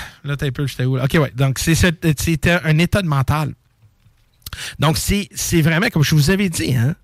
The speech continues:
le vérité est l'intérieur de nous.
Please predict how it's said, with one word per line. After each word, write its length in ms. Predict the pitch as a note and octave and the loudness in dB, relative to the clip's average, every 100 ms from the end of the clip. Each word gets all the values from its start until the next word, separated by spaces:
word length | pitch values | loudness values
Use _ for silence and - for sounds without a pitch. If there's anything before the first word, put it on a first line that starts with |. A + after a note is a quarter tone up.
| - | 0
le 180 | B2+ B2 A2 A2 G#2+ | 4 4 4 0 0
vérité 840 | E3 A3+ A3+ G3+ F#3 - E3 A#2 - - - - - - - - - | 2 2 0 -6 -8 -4 -2 -2 -4 -14 -20 -20 -20 -20 -20 -12 0
est 160 | A#2+ | 4
l'intérieur 1080 | A#2 C#3+ D#3+ - D3 C#3 B2+ C3+ C3 C3+ C#3 | 4 4 2 0 0 2 2 2 2 2 0
de 180 | A2+ A2 | 2 2
nous. 380 | G#2+ A2+ A2+ | 4 2 2